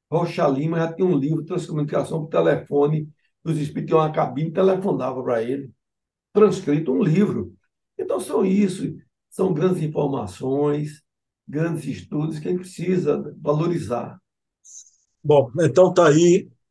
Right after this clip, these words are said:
Speaker 2: Causa e Casa Espíritas, do Orson Peter Carrara,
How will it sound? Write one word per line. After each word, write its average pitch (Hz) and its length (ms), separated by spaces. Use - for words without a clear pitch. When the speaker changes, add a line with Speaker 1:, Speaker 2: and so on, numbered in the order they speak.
Speaker 2:
Causa 202 800
e 160 120
Casa 165 480
Espíritas, 165 760
do 160 120
Orson 160 460
Peter 147 340
Carrara, 147 640